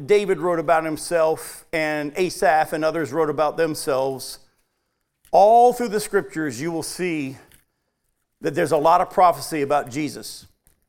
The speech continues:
and what he was to go through. In Psalm one oh nine, look at verses one through five.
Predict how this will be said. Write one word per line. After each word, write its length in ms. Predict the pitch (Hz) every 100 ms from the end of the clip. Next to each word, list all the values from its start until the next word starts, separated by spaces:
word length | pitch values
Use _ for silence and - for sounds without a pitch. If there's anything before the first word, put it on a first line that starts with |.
| _ _ 139
and 80 |
what 160 | 151 143
he 100 | 170
was 200 | 147 135
to 100 | 151
go 180 | 151 151
through. 280 | 147 135 120
In 80 |
Psalm 360 | 135 190 185 196
one 160 | 185 190
oh 80 |
nine, 480 | 185 156 151 160 170 - _ _ _ _ _ _ _ _ _ _ _ _ _ _ -
look 160 | 170 190
at 80 |
verses 320 | 160 175 160 135
one 180 | 160
through 140 | 143 143
five. 500 | - 151 139 113